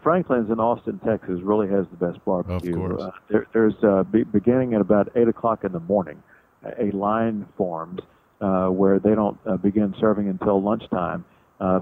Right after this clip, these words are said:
Speaker 1: people love it so much. Uh, it, it is very, very good barbecue. Uh, on, on Tex-Mex,
Speaker 2: Now, do you get through
Speaker 1: uh,
Speaker 2: the
Speaker 1: got
Speaker 2: line faster if you're in a wheelchair?
Speaker 1: <laughs> Uh, no. There,
Speaker 2: No
Speaker 1: there, there,
Speaker 2: exceptions,
Speaker 1: there are,
Speaker 2: okay. <laughs>
Speaker 1: there's no,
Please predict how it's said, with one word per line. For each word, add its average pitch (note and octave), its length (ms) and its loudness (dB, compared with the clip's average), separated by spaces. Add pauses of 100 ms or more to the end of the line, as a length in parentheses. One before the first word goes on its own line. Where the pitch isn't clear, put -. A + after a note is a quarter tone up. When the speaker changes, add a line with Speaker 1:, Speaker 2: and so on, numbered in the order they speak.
Speaker 1:
people G#2+ 260 6
love G#2 160 2
it G#2 160 0
so G2 140 -2
much. F2+ 320 -2 (100)
Uh, F#2 200 0
it, G2+ 240 0
it G2+ 180 0
is F#2+ 140 2 (100)
very, G#2 240 6
very F#2+ 220 2
good F2 240 -2
barbecue. F2+ 600 -2 (520)
Uh, G#2+ 40 -4 (280)
on, G#2 280 -2
on G2+ 200 0
Tex-Mex, C#3+ 400 -2
Speaker 2:
Now, B2 120 4
do B2 60 2
you G#2+ 140 0
get A2+ 240 -2
through C3+ 140 0
Speaker 1:
uh, - 20 2
Speaker 2:
the A#2 100 0
Speaker 1:
got G#2 80 0
Speaker 2:
line A2 300 2
faster A2+ 540 0
if A2 100 -2
you're A2+ 80 2
in G#2+ 80 2
a G2+ 60 2
wheelchair? A#2+ 640 -2
Speaker 1:
<laughs> - 40 -20 (800)
Uh, B2 220 0
no. B2+ 520 0
There, A2+ 140 2
Speaker 2:
No A2+ 80 4
Speaker 1:
there, A#2 100 8
there, A2 200 4
Speaker 2:
exceptions, A2 240 0
Speaker 1:
there - 20 2
are, A2 80 0
Speaker 2:
okay. F#2+ 340 -6
<laughs> - 40 -14
Speaker 1:
there's A2+ 180 4 (640)
no, B2 560 0